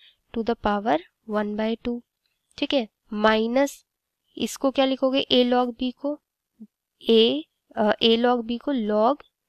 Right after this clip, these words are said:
b which is four cube, ठीक है, ये आ गया, आ गया। Similarly आप इसे कैसे लिखोगे? आप इसे लिखोगे log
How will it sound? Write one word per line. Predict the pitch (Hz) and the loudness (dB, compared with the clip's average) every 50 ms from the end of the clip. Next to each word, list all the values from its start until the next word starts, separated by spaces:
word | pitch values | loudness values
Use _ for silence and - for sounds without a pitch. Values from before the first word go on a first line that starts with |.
| _ _ _ _ _ _ _ - 214 | _ _ _ _ _ _ _ -14 -8
b | 180 196 220 226 247 285 294 | -2 0 0 2 2 0 -2
which | 247 233 - - | -4 -4 -2 -2
is | 233 220 - - - 226 | -4 -4 -4 -10 -6 -4
four | 208 208 226 269 - - _ _ _ _ _ _ _ - | -2 0 -2 -2 -4 -8 _ _ _ _ _ _ _ -4
cube, | - 294 311 311 302 277 277 269 _ _ _ _ _ - | 0 0 2 2 0 -2 -6 -16 _ _ _ _ _ -8
ठीक | - 285 - | -8 -4 -2
है, | 294 | -2
ये | 269 247 247 | -2 0 0
आ | 247 233 233 233 | 0 0 0 -2
गया, | 226 233 233 226 | -2 -4 -4 -4
आ | |
गया। | 226 220 226 226 233 _ _ - - - - _ - | -4 -6 -8 -8 -10 _ _ -20 -20 -20 -20 _ -10
Similarly | - - 277 277 269 269 269 269 269 262 269 | -2 0 2 2 2 2 0 0 0 0 0
आप | 277 277 277 - - | -2 -2 -2 -4 -8
इसे | - 240 - 269 262 | -8 -6 -6 -4 -2
कैसे | 277 269 254 - 269 | -2 -2 -4 -4 -6
लिखोगे? | 269 262 262 - - 269 262 277 294 302 - | -8 -8 -6 -4 -4 -4 -4 -4 -8 -8 -6
आप | - 214 214 - - | -6 -6 -6 -6 -10
इसे | 214 - 233 | -10 -10 -8
लिखोगे | 220 214 208 220 214 220 240 247 233 214 202 | -8 -6 -6 -6 -4 -2 -2 -2 -2 -4 -4
log | 208 202 208 220 254 269 311 | -2 -2 0 -2 -2 -2 -4